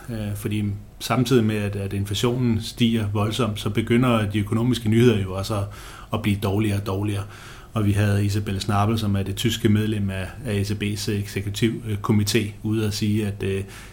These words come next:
hun, øh, udelukker ikke, at der kunne komme en teknisk recession i, øh, i Europa her ind over vinteren. Så det er jo sådan lidt, øh, en, en, øh, en, øh, hvad skal man sige, et tosidigt sværd. Øh, selvfølgelig skal de, øh,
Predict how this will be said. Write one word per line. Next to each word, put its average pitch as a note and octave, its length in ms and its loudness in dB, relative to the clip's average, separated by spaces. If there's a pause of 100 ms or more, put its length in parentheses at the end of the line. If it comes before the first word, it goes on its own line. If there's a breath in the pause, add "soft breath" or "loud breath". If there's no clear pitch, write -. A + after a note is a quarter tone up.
(240 loud breath)
hun, A2 320 2
øh, G2+ 180 0
udelukker G#2 360 2
ikke, G#2+ 160 0
at G#2 60 2
der F2+ 60 -4
kunne - 120 -10
komme G#2 220 -2
en G2+ 60 -4
teknisk G#2 360 -8
recession G#2 380 -6 (240)
i, G2+ 200 -2
øh, G2 180 -4
i G2+ 120 -4
Europa G2+ 300 -4
her G#2 180 -2
ind G2 140 0
over G2+ 240 -4
vinteren. G#2+ 380 -6 (540 loud breath)
Så - 180 2
det A2+ 220 2
er A#2 80 4
jo C#3+ 60 8
sådan C3+ 160 8
lidt, B2+ 180 8
øh, A2 420 6
en, A2 120 -2
en, G#2 520 -2 (160)
øh, - 1160 -12
en, G2+ 320 0
øh, F#2+ 100 -4 (240)
hvad G#2 120 -8
skal - 140 -6
man G2+ 100 -2
sige, G2+ 180 0
et G2+ 60 0
tosidigt A#2 360 4
sværd. G#2 360 -2 (120)
Øh, G2 320 -4
selvfølgelig A2+ 380 -2
skal G#2+ 180 -2
de, G2+ 180 0
øh, F#2+ 220 -4